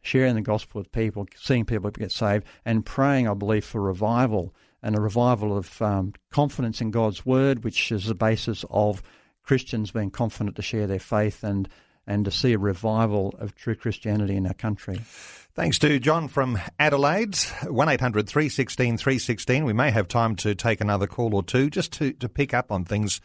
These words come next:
Speaker 2: Uh, when you say, uh, you know, we can be a little bit self-centred, uh, looking at our situation in Australia. Well, you know, the latest details from the U N, there are sixty-three plus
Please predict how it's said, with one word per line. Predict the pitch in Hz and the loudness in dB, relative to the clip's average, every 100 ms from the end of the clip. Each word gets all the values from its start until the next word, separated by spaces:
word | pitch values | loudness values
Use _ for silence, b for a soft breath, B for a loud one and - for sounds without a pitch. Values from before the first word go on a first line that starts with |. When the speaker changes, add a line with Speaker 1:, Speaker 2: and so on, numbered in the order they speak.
| b b b | b b b
Speaker 2:
Uh, | - 160 | -12 -2
when | 120 | 0
you | |
say, | 110 127 120 | 2 4 2
uh, | 104 98 | 2 -2
you | 98 | -2
know, | 107 | -2
we | 117 | -2
can | 117 | -2
be | 110 | -2
a | 120 | 0
little | 143 | 0
bit | 113 113 | 0 0
self-centred, | - 123 107 - 120 101 - - - 95 | 0 0 0 -2 0 -2 -4 -12 -8 -4
uh, | 92 | -4
looking | 87 127 135 113 | 0 0 0 0
at | 101 | 2
our | 104 117 120 | 2 4 2
situation | 107 113 - 104 101 101 | 0 -4 0 0 0 -2
in | 92 | -4
Australia. | 87 - 113 92 76 | -2 0 0 0 -4
Well, | 85 107 98 b b b - | 0 2 0 b b b -4
you | |
know, | 110 107 | 0 2
the | 107 | 4
latest | 120 104 98 - - 104 | 4 2 -2 -6 -12 -2
details | 117 110 110 98 95 | 0 0 0 0 -2
from | - 104 | -4 -4
the | 95 | -2
U | 95 101 | 0 0
N, | 107 98 | 0 0
there | 85 95 | 0 0
are | 95 | 0
sixty-three | 90 - 151 - - 113 98 - - 104 110 107 104 | -2 -4 -4 -4 -6 -4 -4 -6 -6 -2 0 2 0
plus | 95 - 95 95 - - | -4 -4 -2 -2 -4 -6